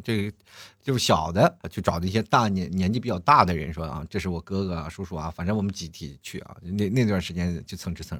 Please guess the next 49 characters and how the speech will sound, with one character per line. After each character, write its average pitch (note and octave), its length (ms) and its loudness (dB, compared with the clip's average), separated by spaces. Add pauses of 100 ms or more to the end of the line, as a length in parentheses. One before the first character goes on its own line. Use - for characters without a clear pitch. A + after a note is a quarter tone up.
喝。 - 80 -20 (360)
后 - 160 2
来 F#3+ 140 10
呢， F3+ 280 8 (580)
大 F#3+ 120 4
家 F#3+ 100 6
都 G#3+ 140 6
发 A3 120 6
现 A2 160 4
这 F#2 120 2
件 F2 180 -2
事 F2+ 80 -4
儿 E2+ 120 -2
了 - 120 -16
啊， D#2+ 240 -8
因 C#3+ 160 -2
为 C4 60 4
我 A#3 80 8
们 G#3 80 4
那 D#3+ 80 4
个 - 40 0
城 - 160 -4
市 F#3 80 -6
比 A#2+ 120 -10
较 C#3+ 100 0
小 - 260 -6 (100)
啊， D#2 200 -2
所 - 180 -4
以 B2 60 2
说 C3 140 0
那 C#3+ 120 -2
几 F2+ 120 -6
个 E2+ 60 -4
蹭 A2+ 140 -4
吃 B2+ 80 0
蹭 B2+ 200 -2
喝 B2 120 -2
的 A2+ 80 2
就 G2 140 -2
全 - 180 -2
部 A2+ 100 0 (420)
只 - 80 2
要， B2+ 120 8
只 A2+ 120 4
要 C#3 100 10
进 E3+ 160 2
门 G2 140 2
就 G#2+ 140 0
乱 A2 300 0